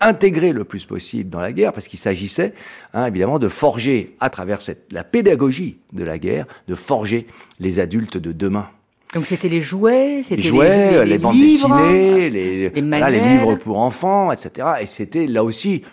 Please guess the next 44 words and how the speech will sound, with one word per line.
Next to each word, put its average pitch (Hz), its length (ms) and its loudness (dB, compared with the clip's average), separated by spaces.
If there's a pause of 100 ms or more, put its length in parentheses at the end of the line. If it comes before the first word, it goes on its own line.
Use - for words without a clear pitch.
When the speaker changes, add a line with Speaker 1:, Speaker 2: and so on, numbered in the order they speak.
Speaker 1:
une 107 100 -2
production, 107 680 -4
euh, 85 100 -2
surabondante. 117 760 -2
Et 117 100 -4
donc 180 260 -4
c'est 135 300 -4 (400)
l'effet 143 360 0
de 123 100 2
retour 143 400 2
des 123 180 0
objets 123 260 0
sur 113 160 -6
l'historien. 90 540 -8 (260)
Hein, 87 260 -8
je 80 120 -16
l'ai 95 100 -8
dit, 120 200 -4
je 107 80 -6
crois 107 220 -2
déjà, 107 400 0
euh, 80 160 -2 (100)
objectum, 104 500 -6
ça - 120 -14
veut 80 140 -12
dire, 90 320 -6 (320)
euh, 87 240 -8
jeter 110 300 -2
devant, 92 340 2
d'où 87 120 -6
le 82 100 -6
mot, 87 340 -6
euh, 76 200 -14
objection 87 640 -8
en - 200 -12
français. - 460 -6 (260)
Les 98 200 -4
objets 107 460 -2
étaient 127 420 -6
jetés 139 420 0
devant 85 300 -2
nous, 156 260 0 (460)
avec 135 400 -2
évidemment 147 580 0